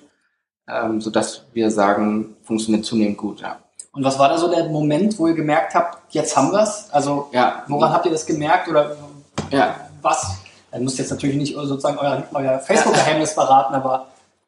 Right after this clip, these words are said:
Speaker 2: wie seid ihr da hingekommen vielleicht, ne?
Speaker 1: Ja, ein ganz entscheidender, ähm, Ansatz für uns ist, dass wir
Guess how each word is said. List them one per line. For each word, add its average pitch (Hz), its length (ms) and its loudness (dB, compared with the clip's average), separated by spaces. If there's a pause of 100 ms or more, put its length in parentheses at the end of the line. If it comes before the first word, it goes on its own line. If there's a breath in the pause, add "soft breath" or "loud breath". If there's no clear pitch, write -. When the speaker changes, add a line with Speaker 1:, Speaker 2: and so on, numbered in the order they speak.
Speaker 2:
wie 147 180 -2
seid 170 180 4
ihr 165 60 2
da 151 60 6
hingekommen 143 600 2
vielleicht, 113 440 -10
ne? 135 80 -6
Speaker 1:
Ja, 131 220 2 (240)
ein 139 100 -8
ganz 143 200 0
entscheidender, 143 800 0 (140)
ähm, 120 640 -2 (160)
Ansatz 135 300 0
für 120 100 -2
uns 131 160 0
ist, 131 120 -6
dass 120 220 -2
wir 120 400 2